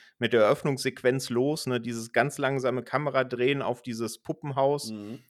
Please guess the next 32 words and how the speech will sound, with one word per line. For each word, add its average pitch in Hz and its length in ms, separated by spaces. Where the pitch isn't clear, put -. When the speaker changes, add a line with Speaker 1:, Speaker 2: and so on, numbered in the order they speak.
Speaker 1:
und 117 160
dann 113 200
das 110 240
Reinzoomen 139 560
und 120 80
dann 117 180
wird's 131 240
zu 123 140
der 117 180
tatsächlichen 131 580
Szene, 147 360
die 139 100
da 135 140
stattfindet. 139 640
Und 117 160
da 117 60
gibt's 123 180
so 175 220
viel 185 240
zu - 140
entdecken 127 760
beim 110 220
Film, 120 280
selbst 123 220
beim 120 160
vierten, 147 300
fünften 135 340
Mal 131 140
findet 120 340
man 113 160
da 113 100
noch 117 300